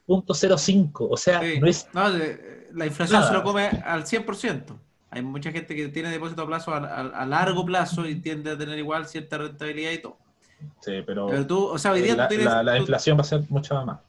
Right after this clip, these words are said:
Speaker 1: Sí.
Speaker 2: si
Speaker 1: ¿Qué
Speaker 2: hablamos
Speaker 1: cosa?
Speaker 2: de portafolio, tú tienes cien por ciento inmobiliario, entonces.
Speaker 1: Sí, tendríamos que dejarlo así. Estoy juntando plata con un amigo para irnos de vacaciones cuando los aviones vuelvan a volar,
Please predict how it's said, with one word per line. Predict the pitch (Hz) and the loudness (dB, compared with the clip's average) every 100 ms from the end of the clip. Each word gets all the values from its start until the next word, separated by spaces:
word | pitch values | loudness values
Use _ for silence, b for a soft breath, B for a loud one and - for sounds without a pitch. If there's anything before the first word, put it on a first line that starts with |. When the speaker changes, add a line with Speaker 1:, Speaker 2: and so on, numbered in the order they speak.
| 156 | -16
Speaker 1:
Sí. | - 110 | -4 -4
Speaker 2:
si | - | -2
Speaker 1:
¿Qué | 151 | 0
Speaker 2:
hablamos | 160 196 | 2 4
Speaker 1:
cosa? | 220 | 2
Speaker 2:
de | 196 | 0
portafolio, | 196 - 180 180 254 285 339 415 - | -4 -2 -2 2 2 2 -4 -6 -12
tú | - 180 | -8 -4
tienes | 196 196 | -2 -2
cien | - 240 233 | 0 2 2
por | 240 | 2
ciento | 240 233 | 2 4
inmobiliario, | 254 220 214 185 139 | 4 4 2 2 0
entonces. | 127 135 123 - - _ _ | -2 -6 -8 -10 -16 _ _
Speaker 1:
Sí, | - - - 247 262 247 208 185 | -10 -2 0 2 2 4 4 2
tendríamos | 185 147 185 196 208 | -4 0 4 6 6
que | 208 | 6
dejarlo | 190 202 | 6 4
así. | 190 | 6
Estoy | 185 151 | 6 6
juntando | 170 170 175 170 | 4 4 4 6
plata | 170 175 | 6 6
con | 165 | 6
un | 165 | 6
amigo | 165 196 | 6 6
para | 196 175 | 6 6
irnos | 180 | 6
de | 160 | 6
vacaciones | 147 143 160 190 214 | 6 4 4 4 4
cuando | 151 147 | 6 8
los | 143 131 131 | 8 6 4
aviones | 131 165 165 | 6 6 6
vuelvan | 165 170 160 | 4 4 4
a | |
volar, | 156 160 247 - | 6 6 4 0